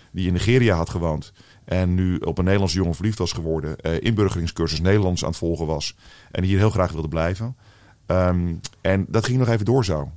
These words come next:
Er zat nog een meisje uit Tunesië bij. Er zat nog iemand bij. Een, ehm, Koreaanse die in, eh, Australië, Nieuw-Zeeland was opgegroeid.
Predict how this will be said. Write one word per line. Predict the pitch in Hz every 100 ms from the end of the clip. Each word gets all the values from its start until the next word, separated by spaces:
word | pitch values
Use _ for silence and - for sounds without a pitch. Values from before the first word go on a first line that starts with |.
| -
Er | 85
zat | 95
nog | 95
een | 85
meisje | 87 87
uit | -
Tunesië | 120 120 117 107
bij. | 101 95 92
Er | 85
zat | 90
nog | 87
iemand | 76 90
bij. | 87 87 80 - - - -
Een, | 87 87 90
ehm, | 87 87 60
Koreaanse | 107 104 104 107 101 95 92
die | 78 87 87
in, | 87
eh, | 87
Australië, | 69 - 107 110 107 104
Nieuw-Zeeland | 95 104 110 104
was | 85
opgegroeid. | - 92 95 90 -